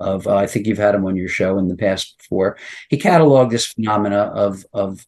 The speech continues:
um, mis and disinformation and how it was exploding. Um, and we hosted a panel at the, uh, two year ago at that Nobel Prize Summit. So this is coming full circle, and I realize it's a long way to get here. Um, but, eh,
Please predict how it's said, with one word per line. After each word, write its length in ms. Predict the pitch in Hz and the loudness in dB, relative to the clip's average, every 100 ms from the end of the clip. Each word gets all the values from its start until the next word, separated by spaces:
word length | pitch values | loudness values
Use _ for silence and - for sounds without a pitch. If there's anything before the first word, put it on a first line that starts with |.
| - | -8
um, 300 | 98 95 98 | -4 -2 -2
mis 200 | 104 - | -2 -2
and 140 | 95 | -2
disinformation 800 | 101 - 92 87 95 98 90 101 | -2 -4 -6 -4 -4 -4 -4 -6
and 100 | 101 | -6
how 200 | 104 95 | -4 -2
it 40 | |
was 160 | 95 92 | -4 -6
exploding. 680 | 92 - - 90 90 110 - - - _ _ _ _ _ _ | -8 -10 -6 -4 -4 -6 -10 -20 -20 _ _ _ _ _ _
Um, 260 | - 120 120 - - - | 0 2 2 -2 -18 0
and 160 | 202 220 | 4 6
we 160 | 214 | 6
hosted 340 | 190 240 233 220 | 6 4 6 2
a 60 | |
panel 600 | - 190 196 214 240 262 - | 4 2 4 4 2 0 0
at 260 | 156 - | 0 0
the, 260 | 156 151 151 | -2 2 2
uh, 300 | 143 139 131 - | 2 0 -2 -2
two 140 | 190 | 0
year 200 | 180 165 | 2 2
ago 200 | 151 160 | 2 2
at 120 | 156 | 2
that 120 | 151 147 | 2 0
Nobel 380 | 143 139 139 | 0 0 -2
Prize 340 | 135 147 139 - | -2 -2 -2 -4
Summit. 240 | 151 165 | -4 -4
So 160 | 165 127 | -2 -6
this 160 | 123 | -6
is 220 | 127 110 - | -8 -10 -14
coming 260 | - 143 131 | -2 0 0
full 220 | - 127 | 0 0
circle, 420 | - 120 113 131 | 0 -2 0 0
and 140 | 123 120 | 2 2
I 40 | |
realize 440 | 117 127 120 117 110 | 2 2 2 0 -6
it's 180 | 110 | -12
a 40 | 113 | -6
long 300 | 113 123 120 | 0 0 0
way 140 | 117 | -2
to 100 | 110 | -4
get 200 | 101 131 | -2 -2
here. 300 | 131 110 117 - - - _ | 0 -2 -4 -10 -20 -20 _
Um, 440 | - 123 120 117 - - | 0 2 2 2 -2 -6
but, 340 | 127 - - _ _ _ _ _ _ _ _ _ | -2 -2 -4 _ _ _ _ _ _ _ _ _
eh, 480 | 147 143 143 143 147 | -2 2 2 2 0